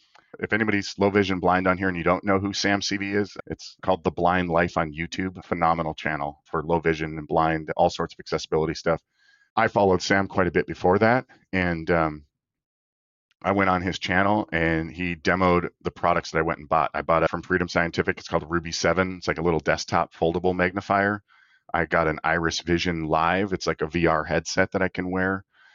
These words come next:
that has a bunch of different modes, reading modes, television modes, to where I can watch from a distance. And then I got a thing called a Cloverbook Pro from Irie A T.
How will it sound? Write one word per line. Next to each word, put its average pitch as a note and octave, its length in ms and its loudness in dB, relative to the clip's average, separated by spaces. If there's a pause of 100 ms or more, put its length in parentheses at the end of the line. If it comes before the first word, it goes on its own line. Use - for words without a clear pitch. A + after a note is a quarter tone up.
that - 200 0
has E2+ 160 -2
a D#2+ 40 -6
bunch E2+ 200 -2
of - 40 -12
different E2+ 240 -4
modes, E2 400 0
reading F2 400 -2
modes, E2+ 520 -2
television F2+ 520 2
modes, F2 340 0
to E2 100 -10
where E2 160 -2
I D#2 80 -6
can E2 180 -12
watch D#2+ 560 0
from E2+ 160 -6
a D#2 100 0
distance. - 600 -4 (160)
And F2 180 -4
then E2 380 -2
I E2+ 100 0
got E2 320 2
a E2+ 200 -4
thing F2+ 180 -6
called E2+ 200 -2
a D#2+ 60 -10
Cloverbook F#2 540 -2 (100)
Pro E2+ 360 0
from E2 300 -8
Irie E2 460 0
A D#2 40 -4
T. G2+ 380 -8